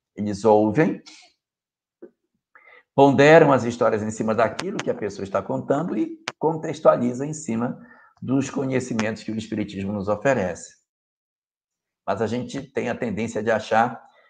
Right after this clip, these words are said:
que quando ela me, ela olha pra nós, "Nossa, tá vendo minha aura, tá vendo meu, tá vendo tudo."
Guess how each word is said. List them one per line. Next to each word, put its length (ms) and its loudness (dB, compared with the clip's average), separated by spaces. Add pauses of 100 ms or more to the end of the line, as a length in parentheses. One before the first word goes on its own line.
(160)
que 140 -6
quando 160 -6
ela 160 -2
me, 240 -4
ela 280 6
olha 260 10
pra 160 4
nós, 320 4
"Nossa, 260 4
tá 140 4
vendo 240 2
minha 140 4
aura, 160 6
tá 120 4
vendo 140 2
meu, 180 -2
tá 80 6
vendo 220 4
tudo." 400 2